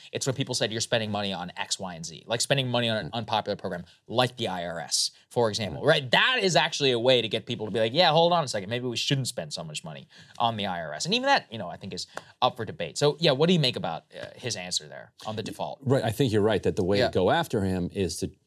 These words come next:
Speaker 2: uh, hit that wedge in
Speaker 1: Mm-hmm.
Speaker 2: between the kind of Paul Ryan Republicans who
Speaker 1: Mm-hmm.
Speaker 2: wrote that tax cut and, and Trump, who kind of
Speaker 1: Right.
Speaker 2: signed that tax cut
Speaker 1: Right.
Speaker 2: into law, because how can you, on the one hand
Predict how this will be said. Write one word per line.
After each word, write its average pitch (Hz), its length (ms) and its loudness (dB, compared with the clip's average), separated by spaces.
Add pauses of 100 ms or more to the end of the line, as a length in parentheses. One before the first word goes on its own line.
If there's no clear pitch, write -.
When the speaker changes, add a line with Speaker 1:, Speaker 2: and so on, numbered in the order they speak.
Speaker 2:
uh, 101 60 -4 (180)
hit 135 240 0
that 120 180 0
wedge 85 400 2
in 107 140 2
Speaker 1:
Mm-hmm. 104 100 0
Speaker 2:
between 92 680 0 (440)
the 90 300 0
kind 98 140 0
of 82 80 -6
Paul 117 240 4
Ryan 90 340 4
Republicans 76 560 -2
who 80 80 0
Speaker 1:
Mm-hmm. 73 100 -6
Speaker 2:
wrote 92 220 4
that 78 220 0
tax 76 280 -2
cut - 320 -6 (400)
and, 80 280 -2
and 76 160 -4
Trump, 90 360 0
who 87 80 -4
kind 80 200 -6
of 76 40 -6
Speaker 1:
Right. - 60 -4
Speaker 2:
signed 82 340 -2
that 76 200 -2
tax 71 260 -6
cut 65 300 -6
Speaker 1:
Right. 73 160 -8 (420)
Speaker 2:
into 87 200 2
law, 87 400 4 (300)
because 98 480 0 (300)
how 104 220 -2
can 101 160 -2
you, 92 240 2
on 80 160 -4
the 85 60 -4
one 113 240 4
hand 87 480 0